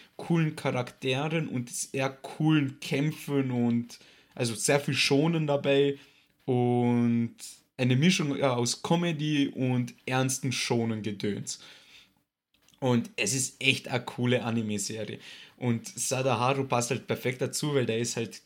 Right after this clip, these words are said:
Kagura, das kleine Mädchen, das aus dem Weltraum kommt, was übermenschliche Kräfte hat. Und sie ist die Einzige, die Sadaharu halt bändigen kann, weswegen sie auch beste Freunde werden.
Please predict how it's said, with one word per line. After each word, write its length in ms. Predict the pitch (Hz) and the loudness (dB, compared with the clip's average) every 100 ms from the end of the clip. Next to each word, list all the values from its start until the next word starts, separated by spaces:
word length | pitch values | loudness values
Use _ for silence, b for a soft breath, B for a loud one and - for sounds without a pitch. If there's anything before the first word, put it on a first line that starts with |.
| - | -6
Kagura, 480 | - 156 160 165 143 | -2 -2 0 0 0
das 180 | 110 | -2
kleine 300 | - 127 123 | 0 0 2
Mädchen, 480 | 113 117 139 - 170 | 0 0 0 -2 -2
das 180 | 127 117 | -2 -2
aus 200 | 127 - | -4 -4
dem 80 | 117 | 0
Weltraum 420 | 135 139 160 160 | 0 0 -2 0
kommt, 360 | - 165 165 - B B 151 | 2 2 0 -8 B B -2
was 260 | 123 117 - | 0 2 0
übermenschliche 680 | 160 143 135 139 - 127 - | 4 4 6 4 2 0 0
Kräfte 520 | - 180 190 123 156 | 2 2 2 -2 0
hat. 240 | 135 - B B - | -2 -4 B B -4
Und 80 | |
sie 160 | 123 151 | 0 0
ist 160 | 151 143 | 0 2
die 80 | |
Einzige, 560 | 127 147 160 160 147 139 | 4 4 2 0 0 2
die 120 | 127 | 0
Sadaharu 760 | 123 127 123 117 135 139 151 135 | -2 0 0 2 4 4 2 0
halt 240 | 120 - | 0 0
bändigen 500 | 113 127 143 175 175 | 0 0 0 0 0
kann, 280 | - 160 165 | 0 -2 0
weswegen 760 | 123 120 123 131 131 123 120 120 b b b | -4 -2 -2 0 0 0 -2 -6 b b b
sie 240 | - 120 | 0 2
auch 160 | 113 - | 2 4
beste 320 | 131 127 120 | 2 4 0
Freunde 460 | - 131 175 175 | 2 4 4 2
werden. 420 | 156 160 170 185 | 4 4 4 2